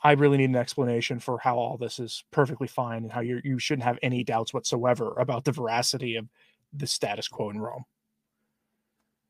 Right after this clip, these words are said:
<sighs> Megan Green says, "I've run into one of those Pope splainers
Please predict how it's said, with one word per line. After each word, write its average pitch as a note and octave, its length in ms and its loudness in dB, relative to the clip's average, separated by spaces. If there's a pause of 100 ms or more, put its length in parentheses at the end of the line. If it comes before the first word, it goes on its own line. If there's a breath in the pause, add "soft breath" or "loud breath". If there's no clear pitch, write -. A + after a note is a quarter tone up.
(300)
<sighs> - 40 -20 (1700 loud breath)
Megan C3 260 0
Green C3+ 220 6
says, B2 200 2
"I've A#2+ 200 2
run F3 260 8
into E3+ 160 2
one D#3+ 140 6
of D#3 60 6
those D3+ 120 6
Pope - 300 0
splainers B2 520 0